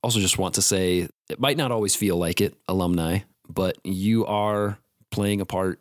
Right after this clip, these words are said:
in changing the world. You are also being transformed. It's possible that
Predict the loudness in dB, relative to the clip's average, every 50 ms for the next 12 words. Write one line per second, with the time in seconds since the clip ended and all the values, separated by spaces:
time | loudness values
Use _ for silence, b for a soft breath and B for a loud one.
0 | _ -4 -2 0 2 2 2 2 2 2 2 0 0 2 0 0 0 -2 -2 -4
1 | -6 -10 -16 _ _ _ -16 -10 -4 -2 0 2 2 0 0 0 0 0 0 0
2 | 0 0 0 0 0 0 0 0 0 0 0 0 0 0 0 0 0 -2 -2 -2
3 | -2 0 0 2 0 0 -2 0 -2 -2 0 0 0 -2 -2